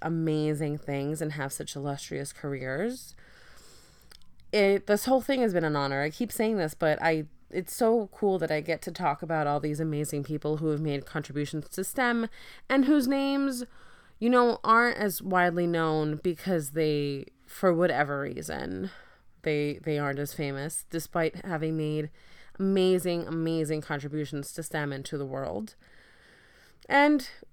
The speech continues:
um, to representation for their respective underserved communities. So the people I talk about, I,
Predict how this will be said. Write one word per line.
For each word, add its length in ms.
um, 440
to 120
representation 960
for 280
their 460
respective 760
underserved 800
communities. 920
So 140
the 120
people 240
I 80
talk 360
about, 480
I, 180